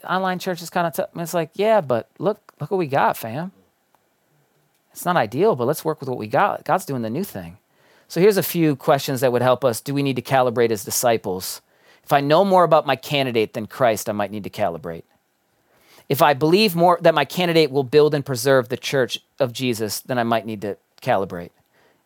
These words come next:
And I, look, I'm, I'm in this, I'm in these. 'Cause, you know, we wanna preserve comfort. We're scared. But perfect love casts out fear.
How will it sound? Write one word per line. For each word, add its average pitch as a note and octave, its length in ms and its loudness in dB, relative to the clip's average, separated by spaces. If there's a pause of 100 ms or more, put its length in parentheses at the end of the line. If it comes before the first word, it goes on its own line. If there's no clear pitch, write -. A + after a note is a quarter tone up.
(120)
And A#2+ 120 -4
I, B2+ 200 0
look, C#3 240 2
I'm, C#3 280 0
I'm C3+ 200 -2
in A#2+ 100 -2
this, G2+ 240 -8
I'm C3 160 -2
in A#2+ 140 -4
these. F2 320 -10 (680)
'Cause, A2 240 -8
you C#3+ 80 -8
know, A#2 120 0
we C3 100 2
wanna B2+ 160 0
preserve B2 500 0
comfort. C3 460 -2 (640)
We're B2 60 -12
scared. B2+ 440 0 (1400)
But B2+ 120 -4
perfect C#3 400 -4
love A2+ 280 2
casts G#2+ 280 -6
out G#2+ 140 -6
fear. - 340 -14